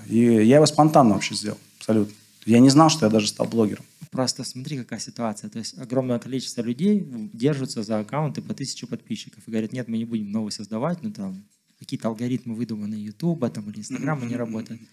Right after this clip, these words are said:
Speaker 2: И ты решил заново, вот прям с
Speaker 1: Да,
Speaker 2: нуля.
Speaker 1: да, да.
Speaker 2: Да,
Speaker 1: Мне не
Speaker 2: то есть
Speaker 1: понрав-,
Speaker 2: ты
Speaker 1: мне
Speaker 2: сделал
Speaker 1: не понравилось просто. Я понял, что структура не та.
Speaker 2: Ты
Speaker 1: Удали,
Speaker 2: решил не
Speaker 1: конечно.
Speaker 2: удалять ничего, то есть ты
Speaker 1: Я
Speaker 2: просто
Speaker 1: просто
Speaker 2: решил
Speaker 1: сделал новый.
Speaker 2: сда-, сделал но-, новый канал.
Speaker 1: Да.
Speaker 2: Вот.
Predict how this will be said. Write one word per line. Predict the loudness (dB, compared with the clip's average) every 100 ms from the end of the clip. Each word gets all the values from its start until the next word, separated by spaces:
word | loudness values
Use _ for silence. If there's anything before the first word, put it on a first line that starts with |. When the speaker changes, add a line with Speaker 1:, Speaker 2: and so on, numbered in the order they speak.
| _ _ _ _
Speaker 2:
И | -8
ты | 0 0
решил | 0 -2 -4
заново, | -2 -4 -6
вот | -10
прям | -8 -8
с | -8
Speaker 1:
Да, | -2
Speaker 2:
нуля. | -2 -2 -10
Speaker 1:
да, | -18
да. |
Speaker 2:
Да, | -18 -18 -6
Speaker 1:
Мне | -2
не | 2
Speaker 2:
то |
есть | 2
Speaker 1:
понрав-, | 2
Speaker 2:
ты |
Speaker 1:
мне | 2 4
Speaker 2:
сделал | 4 4
Speaker 1:
не |
понравилось | 2 0 -4
просто. | -14 -14
Я | -14
понял, | -8 -8
что | -8 -10
структура | -16 -18 -14 -12 -10
не | -12
та. | -14 0
Speaker 2:
Ты | 2
Speaker 1:
Удали, | 2
Speaker 2:
решил | 2 2
не | 4
Speaker 1:
конечно. | 4
Speaker 2:
удалять | 2 2 0 -2
ничего, | -10 -8 -8 -8 -10 _
то | -6
есть | -6 -6
ты |
Speaker 1:
Я | -2
Speaker 2:
просто | 0 0
Speaker 1:
просто | 0
Speaker 2:
решил | 0 2 0
Speaker 1:
сделал |
новый. | 0
Speaker 2:
сда-, | -6 -8
сделал | -4 -2 -2
но-, | -4 -8
новый | -8 -10 -10
канал. | -8 -10 -12 _ _
Speaker 1:
Да. | -20 _ _ _ _
Speaker 2:
Вот. | -14 -12 -12